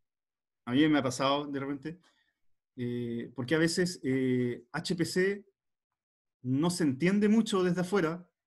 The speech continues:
como, como un área que dé para tanto. Porque si uno está trabajando con las versiones secuenciales de los algoritmos,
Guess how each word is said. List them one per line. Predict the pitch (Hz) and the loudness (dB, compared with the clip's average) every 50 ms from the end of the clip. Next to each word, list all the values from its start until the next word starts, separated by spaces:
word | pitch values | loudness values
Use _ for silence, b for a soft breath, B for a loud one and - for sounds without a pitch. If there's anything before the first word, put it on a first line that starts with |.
| _ _ | _ _
como, | - 147 143 139 139 143 147 135 135 | -4 -2 0 2 2 2 0 0 -2
como | - 147 143 139 | -2 0 2 4
un | 139 | 4
área | 156 170 175 180 175 175 | 4 4 4 2 0 2
que | - 165 156 151 | 2 0 2 2
dé | 147 165 170 165 | 2 2 0 0
para | 170 160 160 160 156 | -2 -2 -2 -2 0
tanto. | 180 185 147 - - 101 - _ _ _ _ _ _ _ _ _ _ _ _ _ _ _ _ _ _ _ _ _ | 0 -2 -2 -4 -6 -12 -18 _ _ _ _ _ _ _ _ _ _ _ _ _ _ _ _ _ _ _ _ _
Porque | _ 139 127 127 123 - 139 135 135 135 131 131 | _ -4 -4 -4 -4 -2 0 0 2 2 2 0
si | 127 - - 135 131 | 0 -2 -2 0 2
uno | 135 147 175 185 | 2 2 2 2
está | 180 190 180 | 0 0 0
trabajando | 175 180 170 - 180 175 175 | 0 0 0 0 0 2 2
con | 175 170 | 2 2
las | 160 151 | 0 0
versiones | 143 143 127 - 170 170 170 - | -2 -2 -2 0 0 0 0 0
secuenciales | - 160 - 139 127 127 123 - 180 202 208 | -2 -2 -2 0 -2 -2 0 0 0 0 0
de | 202 202 | 0 -2
los | 196 196 | -2 -2
algoritmos, | 196 185 185 208 214 185 170 170 175 175 175 | -2 -2 -2 -2 -2 -2 -2 -2 -4 -6 -8